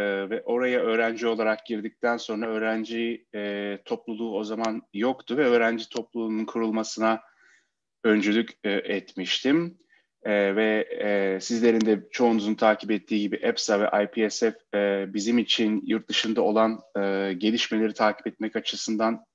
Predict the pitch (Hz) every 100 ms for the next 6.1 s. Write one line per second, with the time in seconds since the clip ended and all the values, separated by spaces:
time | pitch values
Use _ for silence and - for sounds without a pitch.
0 | _ 110 110 107 113 95 110 185 - _
1 | - - - - - 139 139 139 - _
2 | _ 120 113 127 139 170 165 139 147 143
3 | 143 120 127 120 131 135 - 185 160 131
4 | 120 113 110 110 104 123 127 151 160 165
5 | - _ - 123 120 131 151 - - _